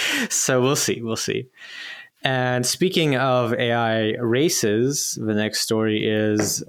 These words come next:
how Amazon tells employees it isn't falling behind on A I. So we haven't been mentioning Amazon much in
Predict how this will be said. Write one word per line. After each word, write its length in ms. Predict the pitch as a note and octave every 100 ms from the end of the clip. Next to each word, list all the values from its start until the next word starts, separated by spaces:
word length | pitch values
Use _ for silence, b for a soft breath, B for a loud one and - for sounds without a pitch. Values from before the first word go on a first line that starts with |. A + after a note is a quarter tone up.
| -
how 280 | - G#2+ G#2
Amazon 580 | C3+ D3+ C3+ C3+ C3
tells 420 | B2+ A#2+ A#2 G#2+ A2
employees 720 | A2 - G#2 G#2+ A2 G#2+ G2
it 320 | - A2 G2 -
isn't 480 | D3+ C3+ B2+ A2 -
falling 480 | - G#2+ G#2 G2+ F#2+
behind 720 | F#2+ F#2+ G2+ G#2 G2+ G2 G#2 -
on 460 | G#2+ G2+ G2+ G2 -
A 180 | G#2+ G2+
I. 260 | G2+ - - -
So 520 | - - G2+ F#2+ F#2+ G2
we 140 | B2
haven't 400 | D3+ G#3 G#3 C3+
been 500 | C3 B2 A#2+ A#2 B2 - C3
mentioning 720 | A#2+ A#2 A#2 A2+ A2 A2 A2+
Amazon 540 | A2+ A2 G#2+ G#2+ A2+
much 480 | A2 G#2+ - - -
in 480 | A#2+ G#2+ G#2+ G#2+ G#2+